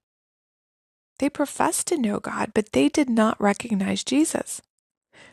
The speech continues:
When it says they didn't know him here, it's the same word that they use when they talk about a man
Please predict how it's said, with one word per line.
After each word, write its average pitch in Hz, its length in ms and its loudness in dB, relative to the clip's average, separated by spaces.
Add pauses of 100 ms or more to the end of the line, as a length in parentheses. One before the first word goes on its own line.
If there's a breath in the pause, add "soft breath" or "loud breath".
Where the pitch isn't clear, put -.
(120 loud breath)
When 262 120 4
it 262 140 0
says 302 260 4
they 254 140 4
didn't 208 360 -2
know 202 260 2
him 285 340 -6 (100)
here, 277 400 -6 (600 loud breath)
it's - 180 -4
the 240 140 -2
same 277 420 0
word 262 220 4
that 220 160 2
they 208 100 0
use 196 400 0
when 202 80 -6
they 202 80 -2
talk 233 320 -4
about 202 240 -4
a 196 40 -4
man 226 540 -2